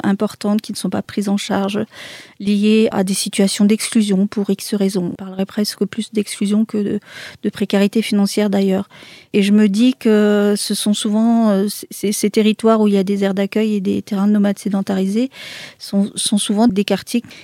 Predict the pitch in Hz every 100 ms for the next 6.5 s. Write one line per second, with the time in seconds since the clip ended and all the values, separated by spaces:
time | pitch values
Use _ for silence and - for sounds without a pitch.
0 | - - 214 - 233 247 294 226 - 240
1 | 226 196 214 214 - 214 254 - 262 -
2 | 254 214 202 214 - 233 220 214 208 202
3 | 208 208 202 196 247 226 202 190 - 202
4 | 220 208 240 - 233 208 214 240 247 208
5 | 202 - 208 196 208 220 208 220 226 240
6 | 214 208 208 220 240